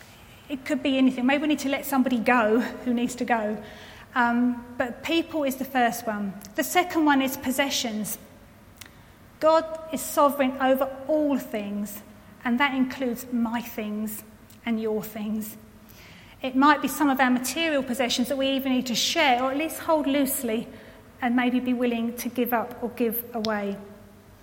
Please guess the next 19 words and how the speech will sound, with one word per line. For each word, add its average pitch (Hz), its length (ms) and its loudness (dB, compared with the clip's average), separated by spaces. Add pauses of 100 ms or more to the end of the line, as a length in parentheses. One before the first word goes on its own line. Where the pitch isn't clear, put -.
(460)
It 311 120 -2
might 349 220 4
not 381 160 0
be 294 100 4
a 233 40 2
possession, 233 520 0
it 262 100 -2
might 302 320 0
be, 262 280 0 (520)
um, 269 480 2 (360)
a 262 60 -2
position 311 520 -2
you're 214 220 -2
in, 208 200 -6 (220)
or 254 220 0
a 233 60 -4
title 381 580 -2
you 214 160 -4
have, 208 340 -8